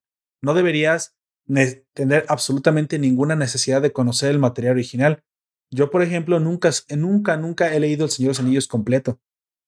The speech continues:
Nunca, son libros enormes y nunca lo he hecho. Sin embargo, he visto las películas. Las entiendo bastante bien y me gustan bastante bien. ¿Requiero leer El Señor de los Anillos? No creo que lo requiera.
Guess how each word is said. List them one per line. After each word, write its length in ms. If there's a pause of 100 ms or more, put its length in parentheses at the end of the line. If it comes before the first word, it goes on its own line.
(340)
Nunca, 280
son 280
libros 220
enormes 460
y 40
nunca 220
lo 120
he 40
hecho. 300 (640)
Sin 160
embargo, 480
he 80
visto 240
las 160
películas. 640 (540)
Las 140
entiendo 320
bastante 340
bien 160
y 40
me 100
gustan 240
bastante 300
bien. 200 (500)
¿Requiero 540
leer 140
El 60
Señor 160
de 60
los 40
Anillos? 380
No 360
creo 120
que 100
lo 60
requiera. 440